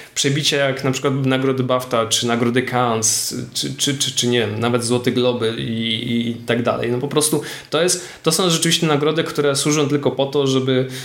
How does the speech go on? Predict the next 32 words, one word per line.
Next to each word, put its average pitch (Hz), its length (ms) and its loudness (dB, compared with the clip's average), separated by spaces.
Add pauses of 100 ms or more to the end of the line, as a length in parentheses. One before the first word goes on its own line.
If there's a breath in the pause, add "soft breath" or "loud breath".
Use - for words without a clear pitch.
(220 loud breath)
nagrodzić 147 560 0
już 160 160 0
tak - 160 0
naprawdę 143 380 0
nagrodzonych. 120 800 0 (840)
Tak, 135 200 0
na-, 151 100 2
nie 151 220 2
ma, 135 140 2 (140)
nie 156 140 2
ma 143 100 2
promocji 127 460 0
nowych 123 240 0
muzyków, 117 440 0
tam 123 180 2
nie 143 100 2
ma, 135 180 0 (300 loud breath)
jakbyś, 151 340 0
nie 156 140 2
wiem, 127 180 2 (440 loud breath)
i, - 60 -2
i, 170 500 -2
i 175 40 0
tego, 202 320 0
i 190 100 0
tego 214 220 0
obawiam 190 320 0
się, 185 160 2
y, 180 480 0
przy - 160 0
okazji, 170 580 0
e, 156 360 0